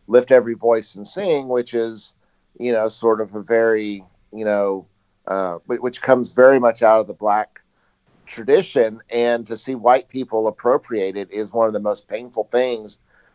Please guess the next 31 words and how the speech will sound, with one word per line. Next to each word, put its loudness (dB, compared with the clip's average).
Um, 0
or 4
seeing -2
a, -8
a -4
room 0
full 2
of -8
white 6
Episcopalians -6
singing, -12
you -4
know, 2
"We're 0
marching 2
in -6
the -6
light 0
of -18
God." 2
I -10
mean, -14
it's -14
just, -10
it's -14
like, -2
oh 4
my -8
gosh, -2
you -10
know. -10